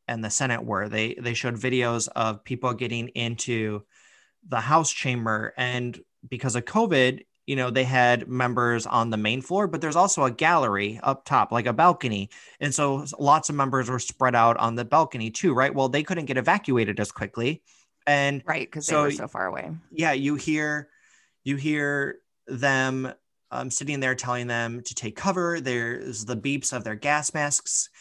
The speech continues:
Speaker 1: They hear the, the shooting of the crazy lady who tried to climb through the window, the broken window, to get into the actual House lobby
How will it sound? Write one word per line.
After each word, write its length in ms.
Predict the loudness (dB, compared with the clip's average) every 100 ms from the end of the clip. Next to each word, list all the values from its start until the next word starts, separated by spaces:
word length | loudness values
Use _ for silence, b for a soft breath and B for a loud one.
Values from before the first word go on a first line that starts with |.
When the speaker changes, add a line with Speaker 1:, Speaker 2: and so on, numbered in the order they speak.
| B B -2
Speaker 1:
They 100 | -2
hear 720 | -2 -4 0 2 2 -2 _
the, 420 | -12 -6 -4 -6 -12 _ _ -10
the 240 | -4 -4
shooting 840 | -4 -4 0 0 0 -2 -4 -8 -16 _ _ _ _ _ _ _
of 480 | -2 0 0 -2 -10 -10
the 100 | -8
crazy 540 | -8 0 2 4 2 0
lady 420 | 0 0 0 -2
who 260 | -2 -2 -2
tried 320 | 0 0 0
to 60 |
climb 480 | -6 -2 2 4 2
through 400 | -4 -2 0 0
the 140 | -2 -4
window, 400 | -4 -2 0 0
the 100 | 0
broken 420 | 2 0 0 -4
window, 300 | -2 0 -2
to 100 | -4
get 220 | -6 -8 -6
into 280 | -6 -6
the 160 | -4 -2
actual 500 | -2 -2 -6 -2 0
House 420 | 2 2 0 -2 -4
lobby 520 | 2 2 2 0 -2